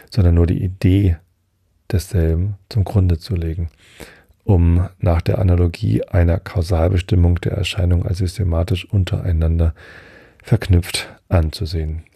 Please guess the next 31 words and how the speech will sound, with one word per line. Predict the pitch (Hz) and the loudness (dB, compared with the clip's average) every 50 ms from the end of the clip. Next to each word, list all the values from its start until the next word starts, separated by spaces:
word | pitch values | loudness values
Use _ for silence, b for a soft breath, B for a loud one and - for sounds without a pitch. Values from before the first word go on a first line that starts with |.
| _ | _
Eben | - 107 95 92 87 | 0 2 2 2 2
daher | - 85 92 104 110 123 120 131 139 135 _ _ _ _ _ _ _ - | 0 0 2 2 2 2 2 0 -2 -4 _ _ _ _ _ _ _ -8
sind | - - 95 - | -6 -6 -6 -4
wir | - - | -6 -6
auch | 98 - | -6 -4
berechtigt, | - - 101 107 113 104 - - - - 82 - - B B B B B B B - | -2 -2 -2 0 0 -2 -4 -4 -6 -8 -8 -8 -10 B B B B B B B -4
die | - 101 80 | 0 2 2
Weltursache | 82 82 - - 92 80 80 82 82 - 101 98 | 2 2 2 2 2 2 2 0 0 -2 -4 -4
in | 92 90 | -2 -2
der | 82 85 - - | -2 -2 -2 -2
Idee | 92 82 - 87 82 82 87 87 | -4 -2 0 2 2 2 2 0
nicht | 101 98 87 - - | 0 -2 -4 -2 -2
allein | - 87 80 78 78 82 90 98 110 107 B B B B B B B B B | 0 0 2 2 2 2 2 2 2 0 B B B B B B B B B
nach | - 98 92 - | -2 -2 0 0
einem | 95 92 92 90 | 2 2 2 2
subtileren | 85 - 90 - - - - 113 117 120 117 110 110 107 104 - | 2 0 -2 -4 -6 -6 -2 0 2 2 2 2 2 0 0 -2
Anthropomorphismen, | - 95 95 - - - 95 - _ - - - 92 90 87 90 90 - - - _ _ _ _ - - 87 85 85 - - - - - - - 107 101 - - - 107 107 107 117 127 131 - _ _ _ _ _ _ _ | -2 -2 -2 -2 -4 -6 -6 -8 _ -6 -2 0 2 2 2 2 0 -4 -12 -20 _ _ _ _ -2 0 0 2 0 -2 -4 -12 -20 -10 -4 -2 -2 -2 -2 -4 -2 0 0 2 0 0 -2 -6 _ _ _ _ _ _ _
ohne | - 95 80 76 78 78 80 | 0 0 2 2 2 0 0
welchen | 80 76 76 - - 82 85 85 | 0 0 -2 -2 -4 -4 -2 0
wir | 82 78 76 76 76 - B B B B B B B B _ | 0 0 0 0 -2 -4 B B B B B B B B _
gar | - 98 80 78 82 | -2 0 0 2 2
nichts | 85 85 - - - - - | 2 0 0 -4 -8 -18 -8
von | - - 87 | -4 -4 -2
ihm | 87 90 87 | -2 -2 -2
denken | 90 87 90 98 113 95 92 | -2 -2 -2 -2 -2 -4 -4
lassen | 90 87 85 82 - - 87 82 | -2 -2 -4 -4 -4 -4 -4 -2
würde, | 87 92 95 101 120 123 B B B B B B B - | 0 2 2 2 0 -2 B B B B B B B 0
nämlich | 101 95 92 90 - - | 2 2 2 2 0 -2
als | - 90 - | -2 -2 -2
ein | - 98 90 82 | -2 -2 0 0
Wesen, | 90 90 92 92 92 90 | 2 2 2 2 0 -2